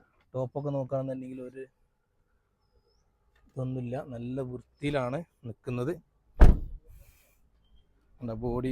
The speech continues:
കാര്യങ്ങളൊക്കെ നല്ല ഹൈ ക്വാളിറ്റിയിൽ നിൽക്കുന്ന വണ്ടി കേട്ടോ. ടയറൊക്കെ നോക്കുകയാണെന്നുണ്ടെങ്കിൽ നമുക്കൊരു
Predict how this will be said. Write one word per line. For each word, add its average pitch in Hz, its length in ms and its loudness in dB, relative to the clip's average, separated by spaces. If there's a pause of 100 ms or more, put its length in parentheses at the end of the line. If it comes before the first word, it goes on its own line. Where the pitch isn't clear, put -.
(100)
കാര്യങ്ങളൊക്കെ 120 600 -2
നല്ല 151 460 -2
ഹൈ 156 80 2 (120)
ക്വാളിറ്റിയിൽ 143 360 -2
നിൽക്കുന്ന 123 240 -4
വണ്ടി 107 160 -6
കേട്ടോ. 98 160 -8 (180)
ടയറൊക്കെ 156 380 6
നോക്കുകയാണെന്നുണ്ടെങ്കിൽ 147 520 0
നമുക്കൊരു 143 260 2